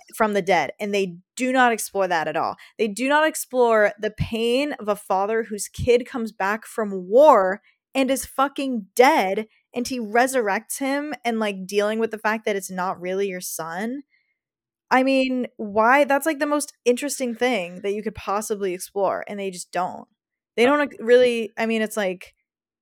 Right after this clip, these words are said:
Speaker 1: I
Speaker 2: I
Speaker 1: thought it was, like, a, yeah.
Speaker 2: I have nothing to add. I don't
Speaker 1: It's
Speaker 2: know, you,
Speaker 1: sad.
Speaker 2: you
Speaker 1: It's
Speaker 2: said it really
Speaker 1: disappointing.
Speaker 2: well. I
Speaker 1: 'Cause
Speaker 2: think
Speaker 1: there were,
Speaker 2: that
Speaker 1: there were great ideas there,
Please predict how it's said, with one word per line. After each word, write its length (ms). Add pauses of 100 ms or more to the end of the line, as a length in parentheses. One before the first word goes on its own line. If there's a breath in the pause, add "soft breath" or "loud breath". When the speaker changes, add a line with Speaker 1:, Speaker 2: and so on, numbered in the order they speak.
(340)
Speaker 1:
I 80
Speaker 2:
I 40
Speaker 1:
thought 180
it 60
was, 120
like, 120
a, 80 (220)
yeah. 280 (240)
Speaker 2:
I 80
have 100
nothing 320
to 40
add. 220 (220)
I 60
don't 80
Speaker 1:
It's 100
Speaker 2:
know, 60
you, 60
Speaker 1:
sad. 160
Speaker 2:
you 60 (100)
Speaker 1:
It's 100
Speaker 2:
said 120
it 60
really 180
Speaker 1:
disappointing. 60
Speaker 2:
well. 300 (440)
I 60
Speaker 1:
'Cause 60
Speaker 2:
think 140
Speaker 1:
there 80
were, 60
Speaker 2:
that 160
Speaker 1:
there 160
were 120
great 180
ideas 400
there, 360